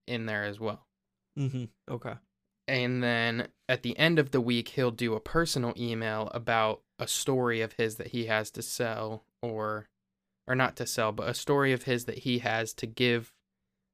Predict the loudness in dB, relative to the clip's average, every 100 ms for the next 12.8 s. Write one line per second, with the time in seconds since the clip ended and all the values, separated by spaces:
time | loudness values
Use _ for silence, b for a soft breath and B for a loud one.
0 | _ -2 0 0 4 6 6 4 2 6
1 | 6 4 0 -4 -6 -6 -2 2 2 2
2 | -6 -6 -6 -8 -12 _ _ -6 -4 0
3 | 4 4 2 -4 -2 -2 -2 -4 -2 -2
4 | -2 -2 0 -2 -6 -4 -2 -2 -2 -2
5 | -2 -2 -2 -2 -4 -4 -2 -2 -4 -12
6 | _ _ _ _ 0 2 2 -2 _ _
7 | 4 4 4 0 0 0 -2 -2 -2 -4
8 | 0 2 2 2 4 4 4 2 -2 0
9 | -2 -2 -6 -4 -2 -4 -2 0 2 4
10 | 2 4 6 4 0 _ _ _ _ _
11 | _ 0 4 8 8 6 6 8 6 6
12 | 4 4 2 2 2 2 0